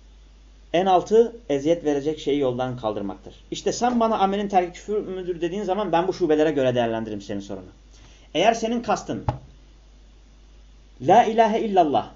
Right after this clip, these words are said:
ve onun altındaki kalbi amellerse işte Allah'a, meleklerine inanmak, Allah'ı sevmek, Resullerine inanmak, ahiret gününe inanmak, Allah'tan korkmak, yani kalbi amellerse bunun terkin icmaen nedir? Küfürdür.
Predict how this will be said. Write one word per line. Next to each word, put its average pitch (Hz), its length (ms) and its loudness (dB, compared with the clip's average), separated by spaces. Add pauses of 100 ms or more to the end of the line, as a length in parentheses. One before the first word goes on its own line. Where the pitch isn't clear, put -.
(140)
ve 151 160 0
onun 220 260 2
altındaki 190 760 2 (280)
kalbi 175 380 2
amellerse 165 500 2
işte - 140 -6
Allah'a, 156 320 2
meleklerine 151 480 0
inanmak, 151 460 0
Allah'ı 139 320 -2
sevmek, 151 500 -2 (280)
Resullerine 147 480 -2
inanmak, 151 340 0
ahiret 135 340 -2
gününe 151 200 -2
inanmak, 151 360 -4
Allah'tan 131 380 -2
korkmak, 151 260 -6
yani 170 160 -2
kalbi 165 300 0
amellerse 165 640 -2
bunun 220 300 0
terkin 208 540 -2 (100)
icmaen 170 720 0
nedir? 175 320 2 (1160)
Küfürdür. 160 460 0